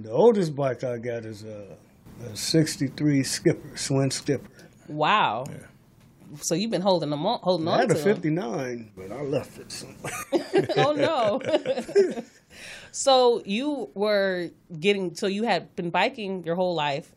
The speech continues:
Speaker 2: You had
Speaker 1: Yes.
Speaker 2: a stint of time where you were probably more focused on work. And you said, "I gotta get back into the thing I love."
Speaker 1: Yes, yes.
Speaker 2: What did you love about it?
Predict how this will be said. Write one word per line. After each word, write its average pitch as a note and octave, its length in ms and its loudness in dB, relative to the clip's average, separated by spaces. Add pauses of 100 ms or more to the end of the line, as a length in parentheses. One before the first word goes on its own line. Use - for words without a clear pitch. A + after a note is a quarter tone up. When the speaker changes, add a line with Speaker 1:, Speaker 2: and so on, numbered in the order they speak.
Speaker 2:
You B2 200 -8
had F3 140 2
Speaker 1:
Yes. - 0 -
Speaker 2:
a D#3+ 100 0
stint A3 400 -6
of E3+ 260 -10
time F3 300 -4
where D#3 100 -6
you D#3 80 -6
were D#3 100 -2
probably E3 300 -2
more E3 220 -4
focused E3+ 360 -2
on D#3+ 160 -2
work. C#3+ 300 -6 (360)
And E3+ 100 0
you G#3+ 80 -2
said, A#3+ 200 0
"I G4+ 60 -4
gotta E4 140 -2
get D3 160 -6
back E3 200 0
into D#3+ 220 -8
the D#3+ 100 -2
thing E3 280 -4
I C#3 100 -4
love." C#3+ 460 0
Speaker 1:
Yes, - 220 -12 (180)
yes. A#2+ 420 -12
Speaker 2:
What A#3+ 180 4
did D#4 140 0
you C#4+ 80 -4
love D4 200 2
about C3 280 -4
it? - 180 -16